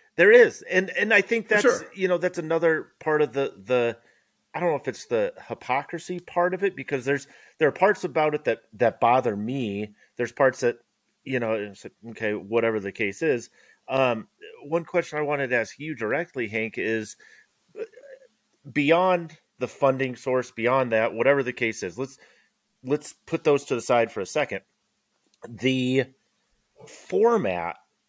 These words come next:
Speaker 1: like, for me, doesn't do anything for me. Like, I like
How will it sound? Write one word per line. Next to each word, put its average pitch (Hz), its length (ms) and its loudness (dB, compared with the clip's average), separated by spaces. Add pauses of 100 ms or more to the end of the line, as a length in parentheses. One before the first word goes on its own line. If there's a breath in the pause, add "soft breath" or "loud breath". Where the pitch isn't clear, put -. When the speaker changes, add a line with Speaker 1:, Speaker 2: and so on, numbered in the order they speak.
(180)
Speaker 1:
like, 120 360 0
for 113 220 -2
me, 117 600 -2 (1300)
doesn't 131 600 4
do 120 180 0
anything 104 380 -4
for 87 320 -8
me. 73 220 -16
Like, 101 340 -2
I 170 600 6 (460 soft breath)
like 131 720 0